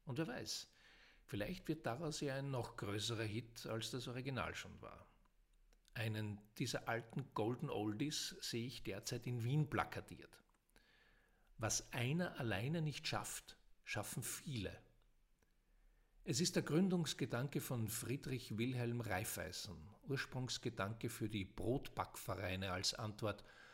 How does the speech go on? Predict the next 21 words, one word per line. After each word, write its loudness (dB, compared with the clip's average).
auf 0
eine 4
riesige 4
Hungersnot, 0
aus -4
der 0
schließlich -2
das 0
Genossenschaftswesen 2
und -2
dann 0
die 2
Raiffeisen-Organisation 0
entstehen -4
sollte. -8
In 4
der 2
Coverversion 2
würde 0
man 2
heute -2